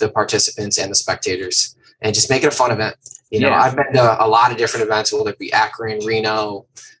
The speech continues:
Speaker 1: um,
Speaker 2: Mm.
Speaker 1: to Jersey Beach Vaults. I've been to different, you know, I guess other street vaults and stuff like that.
Speaker 2: Mm-hmm.
Speaker 1: And the ones that are the best ones have a great announcer that plays good music, you know,
Speaker 2: Right.
Speaker 1: that has good energy. Whether it's a
Speaker 2: Mm-hmm.
Speaker 1: kid jumping eight feet or not, that still could be a P R for them.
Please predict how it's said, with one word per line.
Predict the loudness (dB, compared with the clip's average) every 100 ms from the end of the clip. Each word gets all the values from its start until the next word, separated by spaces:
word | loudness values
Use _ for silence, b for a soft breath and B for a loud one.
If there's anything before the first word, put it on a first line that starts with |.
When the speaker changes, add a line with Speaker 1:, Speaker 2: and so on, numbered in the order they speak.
| -2
Speaker 1:
um, | 0 2 0
Speaker 2:
Mm. | -6 -14 _ -10
Speaker 1:
to | -4
Jersey | 2 2 2 -2
Beach | -4 -2
Vaults. | 2 2 2 0
I've | 0 -2
been | -4
to | 0
different, | 0 0 -4 -4
you |
know, | -6 -8 -12 _ _ _ -12
I | -10 -8 -6
guess | -2 0 2
other | 4 4 4 -4 _
street | -2 2 2
vaults | 2 0 0
and | -2
stuff | -2 -4
like | -8 -6
that. | -2 -2 -4
Speaker 2:
Mm-hmm. | -6 -6 -6
Speaker 1:
And | -4 -2 -2 -6 -14 _ -2
the | 2
ones | 4 4
that | 4
are | 4
the | 4
best | 2 0 2
ones | 2 2
have | -2
a | -2
great | 0 0
announcer | 0 -2 -2 -2 -2 -4
that | -8 -4
plays | 0 2
good | 2 -2
music, | -4 -6 -10 -20 _ _ _
you | -4
know, | 0
Speaker 2:
Right. | 0
Speaker 1:
that | 0
has | 0 -2 -2
good | 0 2
energy. | 2 0 -2 -6 -10 B B
Whether | -2 0
it's | 0 -2
a |
Speaker 2:
Mm-hmm. | 0
Speaker 1:
kid | 0
jumping | 0 0 0
eight | 0 2
feet | 2
or | 2
not, | 2 0 -2
that | 0
still | 2 2
could | 0
be | 2
a | 2
P | 2 2
R | 2
for | -2 -12
them. | -16